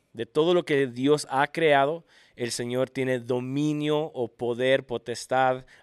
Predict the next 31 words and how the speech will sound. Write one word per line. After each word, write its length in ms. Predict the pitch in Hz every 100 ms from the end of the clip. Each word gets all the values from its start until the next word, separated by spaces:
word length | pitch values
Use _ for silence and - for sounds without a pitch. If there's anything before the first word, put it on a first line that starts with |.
| _
autoridad 680 | 131 123 - 123 120 131 139
sobre 280 | - 107 107
todo 260 | 113 110
de 180 | 110 107
ello, 180 | 107 101
¿no? 200 | 127 190 _ - -
So, 120 | - 151
entonces, 380 | 135 175 147 127
antes 320 | 151 175 190
de 60 | 185
abordar, 560 | 151 131 127 139 156 - _ _ _ _ _ - - - _
quiero 220 | - 147 156
compartir 540 | 151 135 131 151 147 -
un 380 | 147 156 151 156
versículo 640 | 127 131 - 135 147 135
bíblico 640 | 123 135 156 165 - 165 165
con 400 | 135 123 117 113
cada 240 | - 135
uno 160 | 139 143
de 60 | 131
ustedes 500 | 110 - 139 180 -
que 120 | -
se 100 | 135
encuentra 380 | 127 - 135 147
en 100 | 139
Primera 540 | 135 127 123 123 135 156
de 140 | 135
Crónicas 920 | - 135 131 143 147 - 156 156 - _ _ _ _
veintinueve, 1120 | 120 123 135 131 131 127 139 147 151 147 135
el 140 | 123 123
once 720 | 139 151 151 - 151 143 143